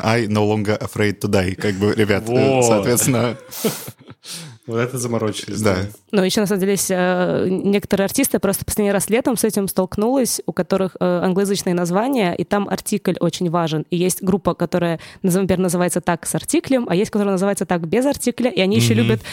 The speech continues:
Speaker 3: э, э, обязательно подчёркивать: «Вот мы группа, которая с артиклем». И у меня вот именно с группой с артиклем летом дизайнер нарисовал без артикля, потому что мне же организатор скинул название без артикля, а потом звонит и такой:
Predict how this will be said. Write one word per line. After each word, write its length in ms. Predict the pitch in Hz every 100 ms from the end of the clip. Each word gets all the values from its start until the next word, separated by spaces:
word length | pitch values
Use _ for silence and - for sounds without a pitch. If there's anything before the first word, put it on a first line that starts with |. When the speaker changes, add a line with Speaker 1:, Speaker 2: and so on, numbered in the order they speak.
| - -
Speaker 3:
э, 60 | 180
э, 320 | 180 185 180 185
обязательно 260 | 185 220
подчёркивать: 400 | 196 220 214 208
«Вот 140 | 190 202
мы 160 | 262
группа, 260 | 240 208 190
которая 300 | 220 - 220
с 100 | -
артиклем». 480 | 214 - 226 185 170
И 60 | 190
у 40 |
меня 240 | 180 190 254
вот 180 | 214 -
именно 260 | 220 220
с 80 | 196
группой 240 | 190 214 175
с 80 |
артиклем 480 | 175 - 254 214 180 - - -
летом 260 | 196 196
дизайнер 440 | 175 196 208 180 165
нарисовал 520 | 190 185 196 190 175
без 180 | 180 277
артикля, 440 | 254 - 185 170
потому 280 | 170 180 185
что 160 | 175 180
мне 140 | 196
же 100 | 180
организатор 520 | 180 185 208 175 165
скинул 340 | 160 - 170 165
название 360 | 175 175 175
без 200 | 165 240
артикля, 480 | 233 - 190 - 175
а 20 |
потом 300 | 156 170 185
звонит 320 | 165 185 226 208
и 60 |
такой: 340 | 185 180 175